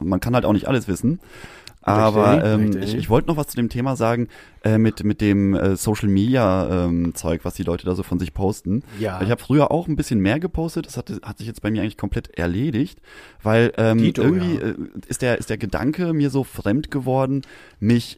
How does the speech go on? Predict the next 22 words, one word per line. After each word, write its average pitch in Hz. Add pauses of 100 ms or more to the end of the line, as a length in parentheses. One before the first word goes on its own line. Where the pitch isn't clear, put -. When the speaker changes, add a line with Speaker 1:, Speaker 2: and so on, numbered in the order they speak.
(120)
Speaker 1:
ähm, 110
also 110
alles, 170
was 165
die 139
Leute 123
bei 120
Social 117
Media 123
posten, 147
ist -
ja 127
das 117
beste 127
Bild 143
von 127
sich 117
selbst, 113
was 113
sie 107
haben. 85
Speaker 2:
<laughs> 131